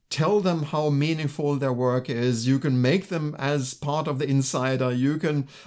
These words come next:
ask them where they would want to learn and grow. And you can already share part of that team spirit that you would like to have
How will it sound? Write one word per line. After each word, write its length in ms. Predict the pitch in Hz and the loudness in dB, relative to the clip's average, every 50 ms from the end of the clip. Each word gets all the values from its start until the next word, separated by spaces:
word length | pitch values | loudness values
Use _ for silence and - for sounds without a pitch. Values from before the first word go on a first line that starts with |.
| - | -14
ask 380 | - 143 180 208 202 208 - - | -8 -2 0 2 2 2 0 0
them 200 | 214 185 185 175 | 0 0 0 0
where 160 | 170 170 160 | 0 -2 -2
they 240 | 151 156 156 170 202 | -2 -2 -2 -2 0
would 180 | 190 185 170 | 0 0 0
want 280 | 151 156 165 165 165 160 | 0 -2 0 0 0 0
to 160 | - 165 156 | -2 -2 0
learn 420 | 147 135 135 139 147 151 151 151 - | 2 2 2 2 2 2 0 -2 -2
and 260 | 147 143 139 135 123 | -2 0 0 0 0
grow. 460 | 127 127 156 202 220 190 139 117 113 | 0 0 2 2 4 4 2 2 2
And 440 | - 120 139 139 143 139 131 120 123 - - - - - | 0 0 2 4 4 4 4 2 -2 -8 -14 -20 -10 0
you 160 | - 156 214 | 2 2 4
can 160 | - 262 208 | 4 2 0
already 500 | 185 180 180 175 156 151 147 143 147 143 | 2 2 0 0 2 0 0 0 0 0
share 840 | 135 - - - - - - 156 147 202 226 208 127 107 101 110 123 - - | -2 -2 -4 -4 -4 -4 -2 0 0 0 2 0 0 0 -2 -4 -6 -10 -12
part 360 | - - 143 160 151 151 - | -6 -6 -4 -2 -2 -2 -4
of 120 | 135 123 | -4 -4
that 180 | 131 127 - - | -4 -6 -6 -6
team 340 | - - 143 139 131 127 120 | -6 -4 -2 -2 0 -2 -2
spirit 480 | 117 - - - 147 196 202 160 104 | -4 -6 -6 -4 -2 -2 0 -2 -2
that 140 | 117 117 110 | -4 -6 -6
you 100 | 117 120 | -4 -6
would 120 | 120 - - | -4 -4 -6
like 260 | 120 117 127 127 127 | -4 -4 -4 -4 -4
to 80 | - 117 | -8 -10
have 500 | - 147 165 160 113 101 113 117 127 | -8 -6 -4 -4 -4 -4 -4 -6 -8